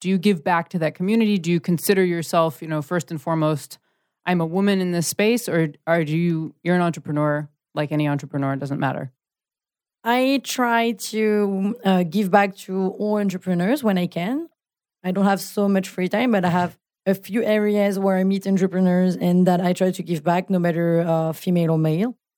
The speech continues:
Speaker 2: And I also take, uh, from them because we need, uh, every bit of, uh, knowledge and skill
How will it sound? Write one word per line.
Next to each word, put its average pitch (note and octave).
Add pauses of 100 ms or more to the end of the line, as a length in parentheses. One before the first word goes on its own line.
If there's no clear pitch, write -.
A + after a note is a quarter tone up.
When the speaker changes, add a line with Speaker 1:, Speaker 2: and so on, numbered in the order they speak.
(120)
Speaker 2:
And F#3+
I F#3+
also F#3+
take, G3
uh, G3+
from F#3+
them A3
because G3
we G3+
need, G3+
uh, -
every F#3
bit G3
of, F3+
uh, F3
knowledge F3+
and F3+
skill F3+